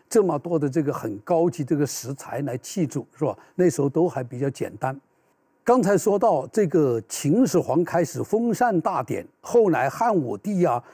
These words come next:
各朝各代都举行这个封禅大典，是吧？所谓封禅大典也不是每年都做的，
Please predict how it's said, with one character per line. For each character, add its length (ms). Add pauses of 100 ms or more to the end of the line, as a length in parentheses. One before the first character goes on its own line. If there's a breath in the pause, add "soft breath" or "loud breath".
(200 soft breath)
各 300
朝 240
各 220
代 200 (460)
都 260
举 180
行 200
这 100
个 80
封 240
禅 240
大 200
典， 180 (320)
是 100
吧？ 140 (220 loud breath)
所 160
谓 80
封 260
禅 220
大 180
典 220
也 120
不 160
是 140
每 200
年 200
都 160
做 180
的， 160